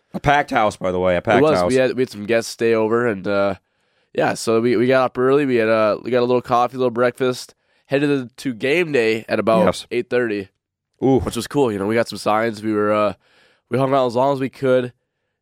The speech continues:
Speaker 2: and then we got in line around, uh,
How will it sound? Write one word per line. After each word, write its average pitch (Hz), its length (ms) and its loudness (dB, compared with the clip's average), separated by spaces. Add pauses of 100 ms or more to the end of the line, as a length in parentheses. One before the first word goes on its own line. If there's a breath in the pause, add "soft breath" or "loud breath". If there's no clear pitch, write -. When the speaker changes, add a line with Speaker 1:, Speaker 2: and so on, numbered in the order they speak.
(100)
Speaker 2:
and 110 120 -4
then 104 140 -4
we 107 80 -2
got 107 160 2
in 101 80 -6
line 104 220 0
around, 98 480 -4 (440)
uh, 101 600 -12